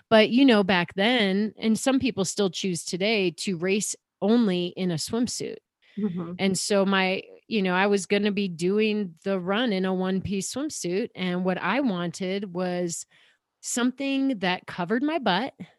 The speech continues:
Speaker 1: that had a pocket for my gels, and that just might give me a little boost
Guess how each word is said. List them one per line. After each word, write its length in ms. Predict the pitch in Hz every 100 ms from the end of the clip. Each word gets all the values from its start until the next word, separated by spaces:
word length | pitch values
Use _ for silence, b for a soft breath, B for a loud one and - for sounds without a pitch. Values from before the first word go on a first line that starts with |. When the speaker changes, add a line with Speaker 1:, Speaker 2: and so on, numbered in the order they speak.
| _ _ _ -
Speaker 1:
that 120 | 180
had 200 | 202 202
a 60 |
pocket 500 | - - 175 - 254
for 120 | - 254
my 140 | 254
gels, 640 | 233 196 160 170 208 - - _ b b b b _ 254
and 240 | 269 277
that 240 | 277 269
just 360 | - 320 311 -
might 440 | 370 359 - -
give 260 | 208 247 226
me 220 | 254 254
a 80 | 226
little 300 | 196 214 214
boost 760 | 175 196 214 233 - - -